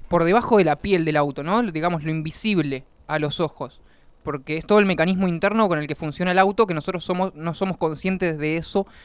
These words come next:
mientras estamos sobre el auto. Me parece que tiene un montón de significados a nivel psicológico también, ¿no? De todo lo que sucede dentro de la psique de una persona que uno no es consciente y que posiblemente acá en la película trata mucho sobre ese tema.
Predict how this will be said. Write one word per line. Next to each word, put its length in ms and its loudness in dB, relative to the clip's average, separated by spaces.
mientras 320 -10
estamos 460 -6
sobre 580 0
el 160 -8
auto. 340 -6
Me 140 -4
parece 280 4
que 120 2
tiene 160 0
un 60 0
montón 260 -2
de 40 -2
significados 580 0
a 40 0
nivel 340 0
psicológico 640 2
también, 240 -2
¿no? 140 0
De 80 0
todo 120 2
lo 120 4
que 80 -2
sucede 560 2
dentro 440 0
de 60 4
la 80 0
psique 200 0
de 40 4
una 140 2
persona 460 -2
que 100 -2
uno 260 2
no 160 2
es 120 0
consciente 760 -2
y 120 -12
que 100 -2
posiblemente 720 0
acá 240 -2
en 80 0
la 80 -2
película 340 2
trata 260 0
mucho 240 -2
sobre 200 -2
ese 160 -6
tema. 340 -4